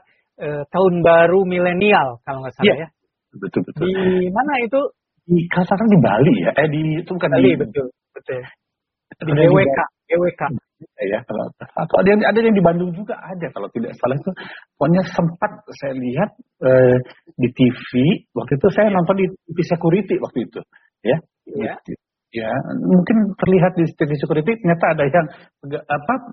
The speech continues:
Speaker 2: anak pop Project ngambil makanan, <laughs> banyak, ya. Terlihat
Speaker 1: <laughs>
Speaker 2: di sembarangan.
Speaker 1: Iya,
Speaker 2: Leleh.
Speaker 1: iya.
Speaker 2: Hmm.
Speaker 1: Di The
Speaker 2: Hmm.
Speaker 1: View Dago, ya, tahun
Speaker 2: Iya,
Speaker 1: dua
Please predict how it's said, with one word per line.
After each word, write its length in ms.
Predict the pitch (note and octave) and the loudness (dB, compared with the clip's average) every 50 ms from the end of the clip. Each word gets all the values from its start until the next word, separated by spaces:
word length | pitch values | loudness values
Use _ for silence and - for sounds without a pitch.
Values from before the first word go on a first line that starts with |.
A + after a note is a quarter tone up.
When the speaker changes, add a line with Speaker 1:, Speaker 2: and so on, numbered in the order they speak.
| - - - | -18 -16 -14
Speaker 2:
anak 300 | - - C3+ C#3+ D3+ C#3 - - | -8 -4 0 0 0 0 0 0
pop 160 | D#3+ D3+ - | -2 0 0
Project 400 | - D#3 C#3+ - D3+ D#3 A3+ B3+ | 0 -2 -2 0 0 0 0 -2
ngambil 240 | - E3 D#3+ D#3+ D#3+ D3+ D#3 | 0 0 2 2 4 2 2
makanan, 380 | - - B3+ A#3+ E3+ C3+ A2+ A2+ A#2 | 0 0 2 2 2 2 0 0 -2
<laughs> 160 | B2 - E3 E3 | -2 0 0 0
banyak, 200 | C3 B2+ A#2 A#2+ | 0 -2 -4 -6
ya. 80 | - B2 - - - - - C3 | -6 -8 -8 -14 -18 -14 -12 -8
Terlihat 400 | C3 - C#3 B2+ A2+ A#2 B2+ B2+ B2+ - C3 - - D#3 D3+ C#3 - _ | -4 -2 -2 -2 0 -2 -2 -4 -4 -6 -8 -8 -10 -12 -16 -16 -16 _
Speaker 1:
<laughs> 480 | _ _ _ _ _ _ - - - - | _ _ _ _ _ _ -20 -10 -4 -2
Speaker 2:
di 80 | C3+ | -2
sembarangan. 640 | B2+ - A#2+ A2+ A2 G#2+ G#2 G#2+ G#2+ G#2+ G#2+ G#2+ C3 C3+ E3 D3 - _ _ _ - | 0 0 2 4 4 4 4 4 2 2 2 0 0 0 -2 -2 -4 _ _ _ -12
Speaker 1:
Iya, 140 | C3+ C#3 C3+ G#2+ G#2+ | -8 -4 -2 0 0
Speaker 2:
Leleh. 160 | G#2+ C3+ F#3 | 0 0 -2
Speaker 1:
iya. 140 | B3+ - - A2+ A2 A2 A#3+ B3+ | -4 -4 -6 -8 -10 -14 -14 -10
Speaker 2:
Hmm. 340 | A#3+ A3+ A3 A3 A3 A3+ G#3+ - - _ _ _ _ _ _ _ _ - | -8 -6 -4 -2 -2 -2 -4 -6 -12 _ _ _ _ _ _ _ _ 2
Speaker 1:
Di 100 | C3+ C3 A#2+ | 4 4 6
The 80 | B2 | 6
Speaker 2:
Hmm. 140 | A#2 A2+ A2 - | 4 4 2 2
Speaker 1:
View 160 | D#4+ - - - | 0 -2 -4 -8
Dago, 380 | - D3+ C#3+ C#3 _ - F3 F3+ E3 C#3+ | -8 -10 -10 -6 _ 0 2 2 2 0
ya, 160 | C#3+ D3 D#3 D3+ - _ | 0 -2 -4 -4 -6 _
tahun 240 | - D3 C#3+ C#3 C#3 | -10 -10 -8 -8 -6
Speaker 2:
Iya, 20 | C3+ | -4
Speaker 1:
dua 40 | C#3+ | -2